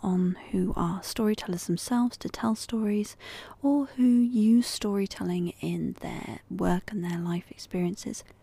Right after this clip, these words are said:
So, for example, uh, disability advocates, historians,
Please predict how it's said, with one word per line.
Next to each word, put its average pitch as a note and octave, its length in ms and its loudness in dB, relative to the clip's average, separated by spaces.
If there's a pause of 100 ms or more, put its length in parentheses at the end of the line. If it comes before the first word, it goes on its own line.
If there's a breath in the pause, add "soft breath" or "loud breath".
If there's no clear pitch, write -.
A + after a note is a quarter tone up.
So, F#3+ 200 0
for - 160 -12
example, E3+ 720 -6 (220)
uh, E3 140 -8
disability - 560 -8
advocates, - 760 -8 (520 loud breath)
historians, F3+ 1040 -2